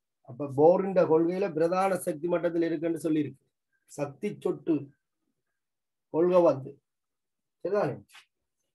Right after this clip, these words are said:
அது எங்க இருக்குது என்பதை ஷாப்பா குறிப்பிடுது. ஆர்பிட்டல்களில் இருப்பதாக குறிப்பிடப்பட்டிருக்கு. அப்ப உபசக்தி மட்டங்களில் உள்ள ஆர்பிட்டல்களை குறிக்கும், அத்துடன் எலக்ட்ரானின் அமைவிடத்தை குறிக்கும்.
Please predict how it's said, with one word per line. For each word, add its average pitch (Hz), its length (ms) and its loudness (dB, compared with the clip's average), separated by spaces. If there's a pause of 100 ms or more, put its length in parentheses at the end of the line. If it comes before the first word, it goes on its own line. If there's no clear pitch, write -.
(240)
அது 147 240 0
எங்க 226 280 6
இருக்குது 202 440 6
என்பதை 156 420 0
ஷாப்பா 165 360 -2
குறிப்பிடுது. 131 460 -12 (180)
ஆர்பிட்டல்களில் 175 880 6
இருப்பதாக 139 520 -2
குறிப்பிடப்பட்டிருக்கு. - 840 -16 (1300)
அப்ப 127 180 -14
உபசக்தி 185 600 2
மட்டங்களில் 175 560 0
உள்ள 170 200 0 (160)
ஆர்பிட்டல்களை 180 680 0
குறிக்கும், 226 580 -2 (800)
அத்துடன் 202 800 0 (200)
எலக்ட்ரானின் 220 920 -2 (120)
அமைவிடத்தை 247 800 0
குறிக்கும். 175 420 -2